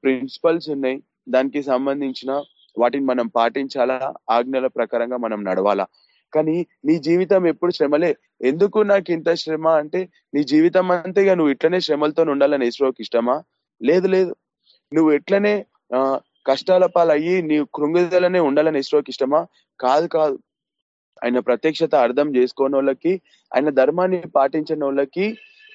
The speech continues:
అది అర్థం కాకుండా వాళ్ళు ఆ స్థితిలో ఉండిపోయారు. మూడు దినాలు ప్రార్థన ఎందుకు పోవాలా? ఎందుకు మూడు దినాలు ప్రార్థన? అప్పు పోవాలని. అప్పు పోయింది, మళ్ళా అప్పు చేయలేదా? మళ్ళా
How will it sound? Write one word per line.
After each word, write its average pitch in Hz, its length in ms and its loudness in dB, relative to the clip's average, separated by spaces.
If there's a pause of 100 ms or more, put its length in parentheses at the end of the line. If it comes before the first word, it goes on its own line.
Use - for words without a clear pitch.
అది 139 140 4
అర్థం 135 340 2
కాకుండా 156 500 0
వాళ్ళు 139 220 2
ఆ 123 40 2
స్థితిలో 135 380 -2
ఉండిపోయారు. 120 560 0 (340)
మూడు 135 180 2
దినాలు 139 260 2
ప్రార్థన 143 560 0 (180)
ఎందుకు 131 220 0
పోవాలా? 156 400 2 (320)
ఎందుకు 147 460 0
మూడు 147 200 -2
దినాలు 156 260 0
ప్రార్థన? 147 420 2 (500)
అప్పు 120 160 0
పోవాలని. 135 640 2 (220)
అప్పు 135 200 -2
పోయింది, 160 320 0
మళ్ళా 135 280 2
అప్పు 143 160 -4
చేయలేదా? 139 560 0 (420)
మళ్ళా 175 420 0